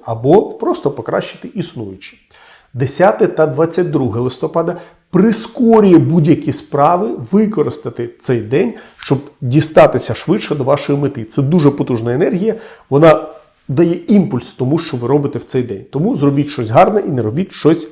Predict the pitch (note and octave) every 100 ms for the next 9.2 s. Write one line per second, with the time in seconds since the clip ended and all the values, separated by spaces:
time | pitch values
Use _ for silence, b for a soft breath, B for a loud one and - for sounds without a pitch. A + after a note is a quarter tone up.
0 | - C#3+ B2+ A2+ B2+ B2+ - C#3 B2 G2
1 | b b b B2 C3 B2+ B2 A#2 - G#3+
2 | - - A#2 A#2+ D#3 - - A#2 G2+ -
3 | - b b b b - C#3+ D#3 F#3 F#3
4 | E3 C3+ B2 A2+ B2 G#2+ - - _ F#3
5 | A3+ A3 D#3 C3 A#2 - - G#3 - C3
6 | B2 A#2 C3+ E3 - G#3+ G#3+ B - -
7 | - C3 B2+ F3 F4 C#3 C3 A#2+ A#2+ A2
8 | B2+ - - - - A2+ G#2+ A2+ A#2 C#3+
9 | A#2+